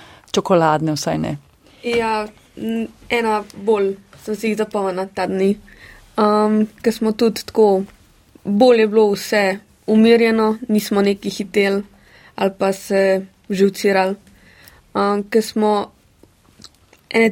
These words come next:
Speaker 2: tri sladice smo čez oba dva, dva dni naredili. Em, in je bilo vse umirjeno. Tudi ta profesor Kent, ki mu je bilo ime, je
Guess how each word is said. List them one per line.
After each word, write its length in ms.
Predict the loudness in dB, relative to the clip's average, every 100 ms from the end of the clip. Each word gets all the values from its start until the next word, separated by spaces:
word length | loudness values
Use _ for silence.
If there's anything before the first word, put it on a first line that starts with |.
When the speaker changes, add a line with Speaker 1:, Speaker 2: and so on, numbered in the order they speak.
| 2
Speaker 2:
tri 160 | 0
sladice 500 | 2 0 0 0 0
smo 340 | 0 -2 0 -2
čez 320 | 0 0 0
oba 280 | 0 2 2
dva, 200 | 0 0
dva 220 | 0 -2
dni 160 | 0
naredili. 440 | -2 -2 0 0 0 -6 _ _ _ -20 _ _ _
Em, 640 | -4 0 2 2 2 0 -4 _ -6
in 640 | 0 2 2 2 0 -2 -4 _ _ _ _ _ _ _
je 100 | -2
bilo 220 | 4 4 4
vse 240 | 0 -2
umirjeno. 760 | 0 2 2 2 2 0 -2 -6 -12 _ _ -20 -20 _ _
Tudi 440 | 0 0 0 -8 -4
ta 200 | 0 0 0
profesor 460 | -6 -6 -4 -4 -4
Kent, 280 | -4 -2 -2
ki 100 | -2
mu 120 | -2
je 60 | -2
bilo 160 | -2 -2
ime, 240 | -2 -4 -6 -20 -20 -20 -20 _ _ _ _ _ -2
je 540 | 2 4 4 2 0